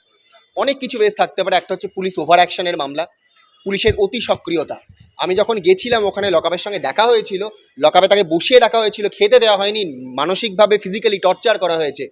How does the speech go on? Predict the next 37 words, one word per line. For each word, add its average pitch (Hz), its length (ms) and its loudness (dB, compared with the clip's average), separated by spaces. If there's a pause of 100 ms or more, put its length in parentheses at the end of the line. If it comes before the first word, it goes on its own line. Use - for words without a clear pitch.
(520)
তখন 196 280 2
ঘন্টার 226 420 4
পর 208 160 2
ঘন্টা। 131 360 -6 (680)
এবং 190 180 4
একদম 180 380 0
যারা 220 160 2
সাধারণ 220 600 4
যারা 208 240 6
ব-, 180 120 0
কয়েদি 175 320 0
তাদের 165 320 2
যে 208 120 0
সেল, 208 320 -2 (260)
সেই 269 320 2
লকআপের 208 340 2
মধ্যে 202 200 -4
তাকে 190 180 0
রাখা 170 200 4
হয়েছিল 208 400 2 (580)
এবং 190 200 4
ultimately 202 460 0
সকালবেলা 202 500 0
একদম 185 220 -4
ভোরবেলা 220 380 4
একবার 185 180 4
ভোর 185 120 -2
ছটার 180 200 -2
সময় 240 260 0
যখন 208 160 -2
আমি 202 140 -6
গিয়ে 196 180 2
এফআইআর 180 300 0
বা 180 80 0
কমপ্লেন্টের 170 420 -6
কপি 170 180 -6
চাই, 190 320 0